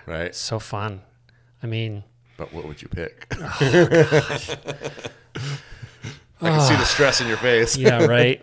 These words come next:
Speaker 1: <laughs> You don't have to answer. You don't have to pick. So there you go. <laughs> I'll let you off the hook on that one. So, <laughs> uh,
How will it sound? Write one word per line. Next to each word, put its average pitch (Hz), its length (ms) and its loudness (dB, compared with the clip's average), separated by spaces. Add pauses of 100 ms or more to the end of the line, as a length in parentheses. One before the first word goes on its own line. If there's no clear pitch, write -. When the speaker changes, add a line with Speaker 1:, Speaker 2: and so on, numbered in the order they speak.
(140)
Speaker 1:
<laughs> 151 120 -14
You 147 100 0
don't 160 120 2
have 139 160 0
to 120 100 0
answer. 95 300 -2
You 113 80 2
don't 127 120 4
have 127 160 4
to 127 80 0
pick. 104 260 6
So 107 260 4
there 107 300 4
you 104 60 -2
go. 95 260 0
<laughs> 139 720 -4
I'll 120 100 2
let 131 180 2
you 135 60 2
off 117 140 2
the 113 100 0
hook 117 220 0
on - 100 0
that - 240 0
one. - 280 0
So, - 1700 -4
<laughs> - 40 -12
uh, 87 120 -4